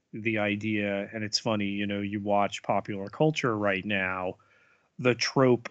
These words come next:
of, uh, pandemics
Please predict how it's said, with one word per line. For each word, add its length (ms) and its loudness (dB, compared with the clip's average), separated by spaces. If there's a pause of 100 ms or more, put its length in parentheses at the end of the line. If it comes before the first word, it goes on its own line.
of, 560 0 (460)
uh, 340 4
pandemics 1120 0